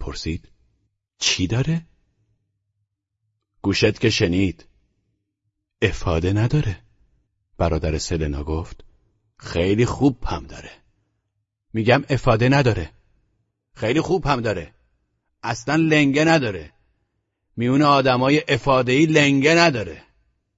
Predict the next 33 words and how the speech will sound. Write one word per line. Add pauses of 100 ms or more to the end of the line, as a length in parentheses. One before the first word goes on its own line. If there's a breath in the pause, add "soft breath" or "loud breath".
(800 soft breath)
جینی
او
را
تماشا
کرد
که
روی
زخم
را
پس
زد (260 loud breath)
و
از
زیر
لایه‌های
ضخیم
کاغذ
توالت (380 soft breath)
انگشتش
را
نگاه
کرد. (1040)
"شما
بیخود
می‌گین
که
خواهر
منو
می‌شناسین." (2000)
"خیلی
خوب
هم
می‌شناسم."